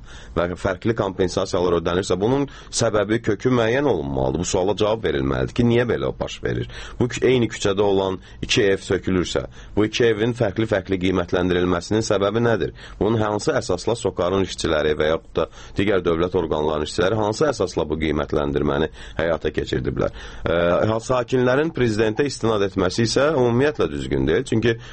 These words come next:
prezidentin, ə, qiymət təyin etmək kimi də bir səlahiyyəti yoxdur. Bu, dediyim kimi, ən yaxşı halda məhkəmə tərəfindən, ə, müəyyən olunmalıdır. Bax, bütün bunlar qanun pozuntuları, ə,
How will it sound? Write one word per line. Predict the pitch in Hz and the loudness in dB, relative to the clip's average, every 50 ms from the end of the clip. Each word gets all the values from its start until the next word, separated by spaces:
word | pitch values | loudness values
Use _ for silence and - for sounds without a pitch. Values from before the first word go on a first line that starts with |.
| - - - | -14 -10 -4
prezidentin, | - 98 98 95 95 110 107 107 107 127 139 135 127 | -2 0 0 2 2 2 0 2 2 2 2 4 4
ə, | 95 90 92 92 90 90 85 | 4 4 6 6 4 4 2
qiymət | 87 95 95 101 110 113 - | 2 2 2 2 2 0 0
təyin | 110 101 104 101 98 | 0 0 2 0 0
etmək | 95 - 120 131 - - | 0 0 -2 -2 0 0
kimi | 92 78 | 0 0
də | 71 69 67 | 0 0 0
bir | 67 - | -2 -2
səlahiyyəti | - 67 64 65 67 67 67 64 65 - - 67 | -2 0 0 0 0 0 0 0 -2 0 0 0
yoxdur. | 69 - - 110 120 113 | 0 2 2 0 2 2
Bu, | 110 113 120 117 - - - - | 2 2 2 0 -4 -10 -8 -4
dediyim | - 95 92 107 110 120 | -2 0 2 2 0 0
kimi, | - 87 85 80 71 - - - | 0 0 2 2 0 -2 -2 -2
ən | - 117 139 135 | 0 2 2 4
yaxşı | 117 92 - - - 95 | 2 2 0 -2 -2 0
halda | 87 95 110 135 139 | 0 2 2 2 2
məhkəmə | 123 107 - - 113 117 131 - | 0 0 0 0 0 0 0 0
tərəfindən, | 110 87 67 65 - 69 67 65 65 65 65 - - - - - - - - | 0 0 0 -2 -2 -2 -2 0 0 -2 -2 -4 -8 -14 -16 -14 -8 -4 -2
ə, | 78 80 78 78 78 80 | 0 2 2 2 2 2
müəyyən | 87 85 80 80 80 78 76 | 2 2 2 2 0 2 0
olunmalıdır. | 71 67 67 67 65 65 65 65 65 67 - 104 | 0 0 0 0 0 0 0 0 0 0 0 0
Bax, | 117 - - | -2 -4 -2
bütün | - 180 180 170 156 | -2 0 0 2 2
bunlar | 151 147 143 147 160 156 - - - - - | 2 4 4 2 0 -2 -4 -10 -18 -8 -4
qanun | - 120 120 120 131 139 131 | -2 0 0 0 0 0 0
pozuntuları, | 120 107 95 90 85 82 78 85 85 82 82 87 98 117 123 131 127 | 0 0 2 2 0 0 2 2 2 2 4 4 4 4 4 4 4
ə, | 90 82 87 | 4 4 4